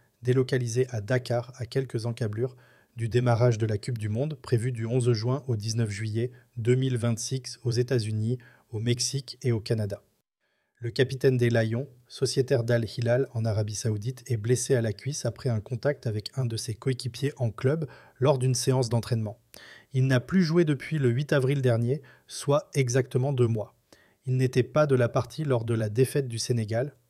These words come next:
deux trois, devant les États-Unis en match amical international. « J'ai repris avec le groupe depuis quelques jours. On va essayer de voir si je vais jouer peut-être, euh, face à l'Arabie Saoudite mardi en amical. C'est le coach qui décidera.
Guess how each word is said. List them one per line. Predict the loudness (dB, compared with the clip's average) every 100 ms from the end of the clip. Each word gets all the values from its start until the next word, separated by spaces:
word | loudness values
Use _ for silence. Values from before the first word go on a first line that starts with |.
| _
deux | -2 0
trois, | 0 -2 -4 -4 _ _ _
devant | 2 2 2 -2 -4
les | -4 -2
États-Unis | 0 0 0 0 -2 -4
en | -4 -2
match | 0 -2 -4 -6
amical | -2 -2 0 0 -2 -2
international. « | -4 0 0 0 -4 -8 -10 -16 _ _ _ _ _ _ _ _ _
J'ai | 2
repris | 2 2 2
avec | 4 2 0
le | -2
groupe | 2 0 2
depuis | -2 0 -4
quelques | -2 0 0
jours. | 0 0 -2 -6 -20 -20 _
On | -2
va | 2
essayer | 2 2 0
de | 2
voir | 2 4 2
si | 0 -2
je | 2
vais | 4
jouer | 4 0
peut-être, | 0 0 2 -2 -2 -6
euh, | -6
face | -4 -2 0
à | 0
l'Arabie | 0 2 0 -2
Saoudite | -2 -2 -2 -8 -4
mardi | -2 0 -2
en | -2
amical. | -2 -6 -8 -10 -12 _ _
C'est | -4 0
le | 0
coach | 0 -2 -2
qui | -4
décidera. | 0 0 0 -4 -6